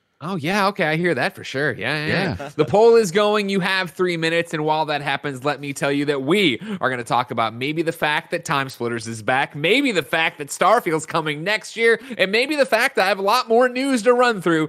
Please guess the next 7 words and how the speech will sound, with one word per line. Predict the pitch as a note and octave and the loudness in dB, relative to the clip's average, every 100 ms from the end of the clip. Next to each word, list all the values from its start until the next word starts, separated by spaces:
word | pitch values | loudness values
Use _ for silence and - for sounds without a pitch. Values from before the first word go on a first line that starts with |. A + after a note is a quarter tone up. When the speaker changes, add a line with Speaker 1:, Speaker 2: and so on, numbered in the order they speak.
| A#3 A3 | -4 -4
Speaker 1:
because | E3+ F3 D#3+ | -2 0 -2
this | D3+ G#3+ D3+ - F#3+ D3+ | 2 2 2 -4 -12 -8
is | C#3 | -6
Kinda | D3 C3+ | -4 -4
Funny | B2+ C3+ B2+ | -4 -6 -8
Games | A#2+ A#2+ A2+ | -10 -12 -10
Daily. | A2 G#2+ G2 E2 | -8 -8 -10 -14